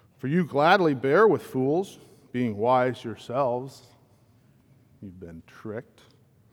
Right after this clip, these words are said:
For you bear it if someone makes of you, or if, for, for you bear it if someone makes slaves of you, or devours you, or takes advantage of you,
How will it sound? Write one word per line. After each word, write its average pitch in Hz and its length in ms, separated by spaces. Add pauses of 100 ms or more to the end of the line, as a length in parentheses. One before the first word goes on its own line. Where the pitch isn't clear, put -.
(720)
For 151 80
you 196 140
bear 156 380
it 139 140 (320)
if - 100
someone 165 400
makes 151 380 (340)
of 135 140
you, 147 340 (600)
or 143 180 (140)
if, - 300 (280)
for, 147 200
for - 240
you 180 120
bear 147 300
it 127 80
if 120 80
someone 139 400
makes 120 340
slaves 139 600
of 101 140
you, 90 240 (140)
or 151 80
devours 135 680
you, 95 240 (340)
or - 80
takes - 300
advantage 123 580
of 87 160
you, 82 200